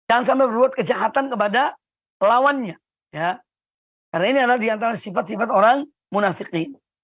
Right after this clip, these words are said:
Kemudian hadis yang berikutnya, hadis yang berikutnya, qala Imam An-Nawawi rahimahullah ta'ala.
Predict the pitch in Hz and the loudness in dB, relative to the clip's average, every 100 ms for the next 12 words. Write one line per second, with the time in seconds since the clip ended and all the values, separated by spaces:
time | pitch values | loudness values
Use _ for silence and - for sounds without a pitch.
0 | _ _ _ _ _ _ _ _ - 285 | _ _ _ _ _ _ _ _ 0 4
1 | 370 302 311 254 285 262 294 294 214 196 | 6 6 2 2 2 2 0 0 0 0
2 | 214 _ _ _ _ _ _ _ _ - | 0 _ _ _ _ _ _ _ _ -2
3 | 202 277 - 247 277 262 220 240 226 202 | 0 0 -2 0 2 0 -2 -2 -4 -2
4 | 185 190 - _ _ _ _ _ _ _ | -2 -2 -8 _ _ _ _ _ _ _
5 | _ _ _ _ _ _ _ _ - 294 | _ _ _ _ _ _ _ _ 0 2
6 | 359 320 311 311 269 285 302 262 254 277 | 2 2 0 0 0 2 4 4 2 -4
7 | 330 _ _ _ - 254 277 247 233 247 | -6 _ _ _ -2 0 0 -2 -2 -2
8 | 220 208 185 170 | -2 -2 -2 -4